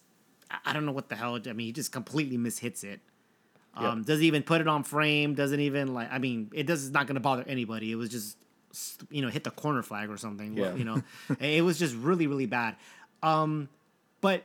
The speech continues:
Speaker 1: it wasn't that this was an embarrassing loss as far as, like, man, like, Vancouver just outclassed us, because it wasn't the case. We really did just kinda shoot ourselves in the foot in this one.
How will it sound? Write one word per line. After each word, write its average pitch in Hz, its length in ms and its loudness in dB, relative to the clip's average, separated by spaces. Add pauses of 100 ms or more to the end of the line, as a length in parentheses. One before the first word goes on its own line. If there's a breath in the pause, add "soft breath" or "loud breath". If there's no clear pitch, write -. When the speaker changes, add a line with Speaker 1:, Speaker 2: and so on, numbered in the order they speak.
Speaker 1:
it 233 160 4
wasn't 247 340 2
that 170 180 0
this 185 200 -2
was 185 240 -2
an 156 100 2
embarrassing 143 680 -2
loss 127 300 -2
as - 120 -4
far 123 280 -2
as, 120 180 -4
like, 110 260 -4
man, 117 380 -2
like, 110 200 -6
Vancouver 127 440 -2
just 110 220 -6
outclassed 117 500 -8
us, 104 120 -12
because 170 280 -2
it 185 60 0
wasn't 190 260 0
the 151 60 -4
case. 139 300 -4
We 139 340 -4 (600)
really 165 260 0
did 156 200 0
just 127 180 -4
kinda 143 160 -2
shoot 156 220 0
ourselves 139 260 -4
in 117 60 -8
the 101 80 -8
foot 175 160 -4
in 107 40 -6
this 98 140 -12
one. - 120 -18